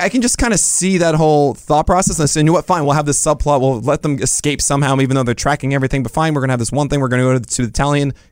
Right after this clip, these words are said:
casino, alien planet thing." And that is just,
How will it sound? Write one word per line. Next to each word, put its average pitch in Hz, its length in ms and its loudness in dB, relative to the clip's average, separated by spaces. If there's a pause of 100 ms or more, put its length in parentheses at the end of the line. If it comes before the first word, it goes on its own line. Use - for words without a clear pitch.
casino, 127 680 0
alien 131 320 0
planet 127 380 0
thing." 120 320 0 (560)
And 143 440 0
that 180 420 -2
is 156 260 0
just, 147 400 -2